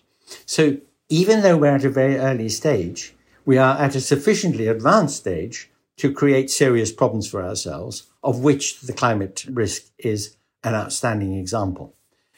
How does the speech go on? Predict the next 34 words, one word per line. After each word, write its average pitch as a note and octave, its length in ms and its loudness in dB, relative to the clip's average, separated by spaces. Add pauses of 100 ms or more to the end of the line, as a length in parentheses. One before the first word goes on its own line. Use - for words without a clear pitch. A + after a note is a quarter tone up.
(140)
So C#3+ 200 4
I C#3+ 120 6
address F3 320 4
all D#3 140 4
these C3 260 0
things A#2 300 -2
in A2 160 0
this G#2+ 240 -2
forthcoming B2 720 0
book, G#2+ 220 -2
which G#2+ 180 -6
is G#2+ 120 -10
called G#2 320 -6
For B2 180 -2
the B2 100 2
Good C3+ 240 2
of A2 140 -6
the A2+ 80 -2
World, G#2+ 520 -2
<laughs> - 400 -8
the A2 100 -2
idea A2+ 420 0
there A2 240 0
being A#2+ 340 4
that G2+ 140 -4
we've A#2 260 -4
got D3 220 2
to - 100 -6
try A#2+ 300 -4
to A#2 140 -10
reach A2 220 -8
some C3 300 -2
kind A2+ 260 -6
of G2+ 140 -8